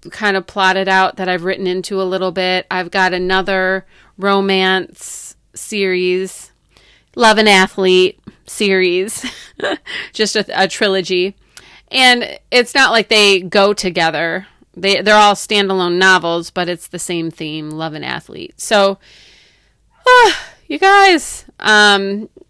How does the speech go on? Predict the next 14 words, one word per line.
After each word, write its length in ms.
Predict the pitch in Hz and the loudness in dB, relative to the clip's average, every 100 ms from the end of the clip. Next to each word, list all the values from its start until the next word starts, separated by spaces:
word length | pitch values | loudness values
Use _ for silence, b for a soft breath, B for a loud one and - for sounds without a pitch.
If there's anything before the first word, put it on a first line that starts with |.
| - _ | -20 _
it's, 300 | 262 226 - | 0 0 -10
it's 240 | - 247 - | -2 -2 0
really 300 | 285 311 320 | 0 0 0
fun. 540 | - 247 254 269 277 | 0 2 4 4 2
I 100 | - | 0
have 120 | 214 | 0
a 40 | 208 | 2
lot 300 | 208 214 220 | 2 2 2
that 100 | 220 | 0
I 80 | 208 | 2
want 380 | 208 208 - | 2 2 0
to 120 | - 214 | -8 -6
share, 420 | - 214 208 214 | -2 2 4 4
but 300 | 202 196 | 4 2